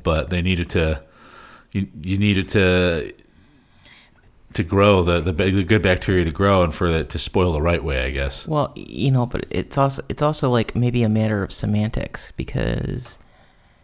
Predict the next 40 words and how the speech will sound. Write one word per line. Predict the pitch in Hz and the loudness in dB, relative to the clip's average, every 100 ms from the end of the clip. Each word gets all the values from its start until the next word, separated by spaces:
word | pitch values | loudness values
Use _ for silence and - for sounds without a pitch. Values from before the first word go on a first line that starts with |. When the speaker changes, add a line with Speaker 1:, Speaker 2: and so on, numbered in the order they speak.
| _ _ _ _ _ _ _ | _ _ _ _ _ _ _
Speaker 2:
you | - | -2
can | 151 | 2
have | 147 156 | 4 4
all | 151 | 4
the | 120 | 2
symptoms | - 202 202 131 | 2 2 4 2
of | 117 110 | 2 2
being | 117 110 | 2 2
sick, | 110 - 110 107 | 0 -2 0 0
like | 101 | 0
nausea | 113 107 107 120 117 117 117 | 2 4 4 4 4 6 6
and | 120 104 | 4 2
everything | 104 110 110 107 | 0 0 0 2
else, | 117 104 | 2 0
but | - - | -2 -2
it's | 87 113 | 0 0
like, | 101 | -2
you're | - 110 | 0 2
not, | 117 - - | 2 0 -4
like, | 101 - - | -2 -2 -6
to | - | -6
Trace's | - 139 135 120 | 0 2 2 -4
po-, | - - | -6 -10
to | - | -8
Trace's | - 190 175 143 | -2 -2 -2 -4
point, | - 135 135 - - - - | 0 0 -2 -8 -20 -20 -16
it's | - - | -8 0
not | 165 107 | 2 2
like | 123 - | -2 -2
where | 127 123 123 123 | 2 4 6 4
you | 127 87 | 2 0
get | 120 123 - | 2 2 0
food | - 147 139 | 0 2 2
poisoning | 127 110 113 110 82 71 - - - - - | 2 0 0 -4 -4 -6 -10 -18 -20 -20 -10
and | - 113 | 0 2
you | 117 | 2
have | 123 117 117 | 2 2 2
an | - 110 | 0 0
intestinal | 110 - 123 - 117 107 | 2 2 2 2 2 2
infection | 104 110 - - 98 98 92 | 2 0 0 0 2 2 -2